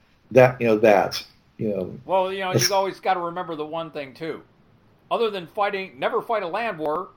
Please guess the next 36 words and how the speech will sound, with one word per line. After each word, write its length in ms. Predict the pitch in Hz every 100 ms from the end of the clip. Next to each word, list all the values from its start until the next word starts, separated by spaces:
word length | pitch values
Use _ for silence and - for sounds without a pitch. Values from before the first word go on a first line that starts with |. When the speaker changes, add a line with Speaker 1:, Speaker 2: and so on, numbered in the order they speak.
| -
Speaker 2:
when 200 | 123 139
you, 80 | 104 _ - - -
<laughs> 0 | 143 - - -
in 140 | 160
Asia, 560 | 185 196 151 131 135 - - - -
is 200 | 139 156
never 300 | 160 190 131 -
Speaker 1:
<laughs> 80 | 131
Speaker 2:
deal 220 | 202 185
with 160 | 175 165
a 60 | 143
Sicilian 760 | - 147 220 208 131 151 156 - 180
when 200 | 170 143
death 260 | 214 -
is 120 | 160 151
on 180 | 135
the 60 | 123
line. 300 | 117 - -
Speaker 1:
Right. 440 | 143 170 127 117 - -
Speaker 2:
<laughs> 160 | - -
Thud. 240 | - - - -
Yeah. 180 | 151 - _ _ -
Speaker 1:
Thud. 300 | 127 123 107 - - - - 117
Exactly. 600 | 113 120 117 120 107 98 - _ - - _ 117
Thud. 340 | 104 95 95 - _ - - - -
Yes, 300 | 170 175 -
the, 260 | 170 170 165
uh, 160 | 156
hubris 720 | 139 277 330 285 202 143 - - - - -
was 300 | 165 165 139
wonderful 960 | 160 208 269 254 185 139 - 107 - _ _
<laughs> 200 | _ -
in, 400 | 156 - 233 -
in 180 | 180 165
that 260 | 160 131 -
scene. 440 | 143 117 90